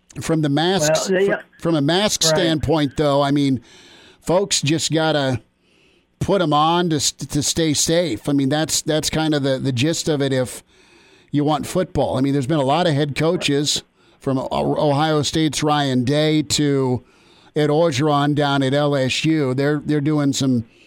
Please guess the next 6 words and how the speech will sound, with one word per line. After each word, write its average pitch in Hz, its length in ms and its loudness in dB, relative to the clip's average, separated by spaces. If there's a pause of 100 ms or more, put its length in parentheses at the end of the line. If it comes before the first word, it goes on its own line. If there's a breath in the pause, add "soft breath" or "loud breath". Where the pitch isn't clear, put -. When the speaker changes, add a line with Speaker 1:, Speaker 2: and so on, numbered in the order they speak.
(200 loud breath)
Speaker 1:
public 143 340 0
service 165 440 -2
announcements 135 640 -2
for 123 200 -2
masks. 127 720 -4 (1300)
Speaker 2:
Yeah. 143 340 -2